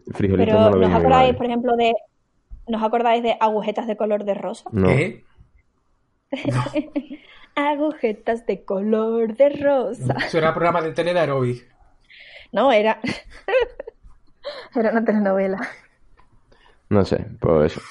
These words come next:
Speaker 1: que
Speaker 2: Bueno.
Speaker 1: pensábamos, "Joder, esto no lo podrían emitir hoy", ¿sabes?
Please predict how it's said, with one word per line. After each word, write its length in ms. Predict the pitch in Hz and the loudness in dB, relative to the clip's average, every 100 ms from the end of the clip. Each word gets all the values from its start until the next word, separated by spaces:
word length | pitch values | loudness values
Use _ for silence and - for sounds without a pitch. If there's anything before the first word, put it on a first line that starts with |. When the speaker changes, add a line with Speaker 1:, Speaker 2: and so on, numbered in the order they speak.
| - | -4
Speaker 1:
que 80 | |
Speaker 2:
Bueno. 160 | 85 85 | -2 2
Speaker 1:
pensábamos, 800 | 87 80 85 85 87 85 82 87 | 0 2 2 4 2 2 0 -2
"Joder, 460 | - - 76 73 - | -4 0 -2 -2 -8
esto 220 | - - | -8 -2
no 80 | 82 | -2
lo 80 | 80 | 0
podrían 280 | 85 82 | 0 2
emitir 420 | 85 87 78 82 76 | 2 2 2 2 2
hoy", 260 | 85 - | 0 -4
¿sabes? 260 | - 78 | -6 -6